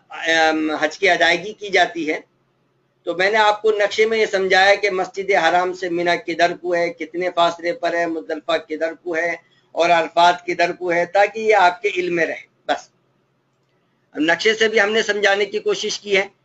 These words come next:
یہ آپ کو نظر آ رہا ہے یلو کلر، یہ مینا ہے۔ اس کے بعد جو ہے فوراً ہی مزدلفہ شروع نہیں ہوتا، بلکہ تقریباً دو سو تین سو میٹر کا فاصلہ،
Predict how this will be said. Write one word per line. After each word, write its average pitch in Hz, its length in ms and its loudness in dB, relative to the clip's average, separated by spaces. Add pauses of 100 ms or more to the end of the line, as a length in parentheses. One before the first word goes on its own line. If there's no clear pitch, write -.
(260)
یہ 165 120 0
آپ 175 240 4
کو 202 80 -2
نظر 190 280 2
آ 190 120 6
رہا 196 120 4
ہے 196 80 4
یلو 185 300 2
کلر، 196 280 2 (400)
یہ 175 180 0
مینا 180 360 2
ہے۔ 185 140 0 (680)
اس 170 220 -10
کے 208 140 0
بعد 175 420 2
جو 190 140 -4
ہے 190 100 4 (120)
فوراً 196 300 4
ہی 214 60 -2
مزدلفہ 190 500 -2
شروع 190 240 -8
نہیں 202 120 -2
ہوتا، 196 280 0
بلکہ 180 600 -4
تقریباً 185 560 -2 (280)
دو 180 240 -8
سو 202 160 -4
تین 196 300 -10
سو 202 180 -6
میٹر 185 340 -6
کا 190 140 -2
فاصلہ، 175 440 2